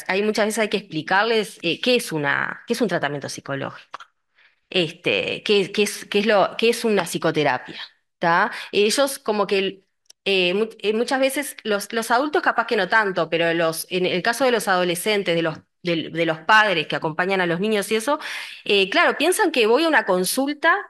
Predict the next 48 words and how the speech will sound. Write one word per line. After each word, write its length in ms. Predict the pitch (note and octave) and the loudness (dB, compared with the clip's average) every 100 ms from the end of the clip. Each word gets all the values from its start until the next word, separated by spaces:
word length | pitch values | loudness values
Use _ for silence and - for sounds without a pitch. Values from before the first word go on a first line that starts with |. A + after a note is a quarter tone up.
| _ | _
como 220 | E3+ E3+ | -2 2
voy 140 | F3 G#3 | 2 4
a 40 | |
la 120 | G#3 | 4
del, 280 | F3 E3+ D#3 | 4 2 0
<laughs> 140 | - - | -2 0
a 60 | |
la 120 | G3+ F3 | 2 4
del 220 | F3 F3+ | 2 2
dermatólogo, 880 | F3+ E3+ E3+ E3 A3 B3+ E4 G4+ G#4+ - - | 2 2 0 2 2 4 4 2 0 -12 -12
y, 260 | - A3+ G#3 | -6 -2 -2
y 100 | G#3+ | 0
después, 520 | G#3 F#3+ - C4+ F#4+ - | 2 2 2 4 4 4
ta, 140 | A#3 | 2
me 100 | G#3 | 4
indicaron 420 | G3 G#3 C4+ C#4+ | 2 4 2 4
algo 200 | C#4 E4+ | 4 4
y 40 | D#4+ | 2
después 260 | B3 B3+ | 2 0
como 200 | B3+ C4 | 2 0
si 220 | G#3+ A3 | 0 0
esto, 300 | A3 A3 C4+ | 0 2 0
¿qué 120 | B3 F#3 | 2 0
pasa? 540 | D#3+ C#3 - - - _ _ _ _ - | 0 -4 -6 -16 -16 _ _ _ _ -6
Y, 520 | A#3 A#3 A3+ G#3+ G3+ | -2 0 0 -2 -2
y 80 | A3+ | -2
me 180 | A#3+ A#3 | 2 2
consta 460 | B3 G#4+ G4+ A#3 G3 | 6 6 4 2 0
que 80 | |
el 100 | F#3 | 0
comité 380 | F3+ F3+ F3 F#3+ | 2 0 2 2
lo 140 | F#3 F3 | 0 0
trabaja, 640 | D3+ F3 A#3 - G#3 F3+ | 2 6 6 4 0 0
me 160 | E3 C#3+ | -2 -2
consta 400 | F3+ G3+ - E3 | 0 0 -2 -4
que 80 | |
las 140 | C#3+ C3+ | -4 -4
colegas 360 | C3+ D#3 E3+ | -2 0 0
de 60 | D#3 | -2
lo-, 180 | C#3+ G#2+ | -6 -6
de 80 | C#3+ | -6
los 120 | C#3+ | -6
comités 320 | D#3 D3+ F3+ | -4 -4 -2
lo 100 | F#3+ | -2
trabajan, 400 | G3+ G#3 A3 D#4 | 2 2 2 0
pero 120 | B3+ | 0
igual 240 | G#3 B3+ E4 | 2 2 2
después, 600 | D#4+ - C#4 F4 - | 0 -2 0 0 -2